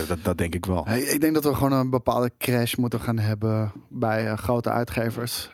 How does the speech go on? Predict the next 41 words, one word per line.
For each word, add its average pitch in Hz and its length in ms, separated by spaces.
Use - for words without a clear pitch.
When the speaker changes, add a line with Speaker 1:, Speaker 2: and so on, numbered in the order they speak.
Speaker 1:
Ja, 143 140
Speaker 2:
En 139 60
dan, 117 260
eh, 117 140
Speaker 1:
en, 123 140
en, 135 200
en 123 120
dat 117 160
er 113 60
dan 110 140
indies 120 400
uit, 110 180
of, 95 120
nou, 208 140
ik 202 120
vind 202 140
het, 196 100
ik 165 140
vind 180 160
dit 175 140
trouwens, 147 320
en 120 100
dit 143 120
is 131 60
dan, 135 240
eh, 107 320
want 104 160
we 107 60
hebben 113 200
het - 80
in 107 60
principe, 107 380
weet 98 140
je, - 60
kwam 107 180
dit 98 120
door, 87 260
door, 80 240
eh, 80 240
Outer 123 260
Worlds. 117 300